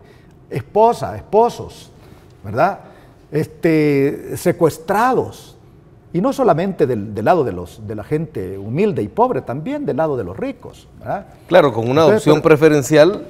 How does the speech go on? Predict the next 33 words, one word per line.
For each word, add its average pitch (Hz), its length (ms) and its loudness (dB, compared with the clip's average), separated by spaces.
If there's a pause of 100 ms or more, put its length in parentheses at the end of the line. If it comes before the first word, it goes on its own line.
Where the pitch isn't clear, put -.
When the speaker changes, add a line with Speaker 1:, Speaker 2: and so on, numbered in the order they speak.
Speaker 1:
Claro, 156 280 6
Speaker 2:
por 139 80 4
Speaker 1:
una 131 100 4
Speaker 2:
los - 60 0
Speaker 1:
opción 175 160 4
Speaker 2:
pobres, 214 180 4
Speaker 1:
preferencial. 165 480 2
Speaker 2:
¿verdad? 127 100 -6
Speaker 1:
Monseñor 190 360 -4
Romero 185 540 -2
no 135 260 -6
era 151 140 0
nodino, 120 680 -6
eso 123 200 -8
lo 135 120 -8
tenemos 123 320 -10
que 117 100 -10
plantear 113 420 -10
bien 113 300 -10
claro. - 340 -16 (480)
No 131 320 -4
era 156 200 2
nodino. 101 540 -8 (1120)
Monseñor 113 400 -6
Romero 156 360 0 (320)
tuvo 190 460 -2
su - 160 -16
opción 151 520 -4
concreta 135 640 -6
como 120 200 -10
la 92 120 -12
tuvo 135 260 -8
Jesús. 92 560 -16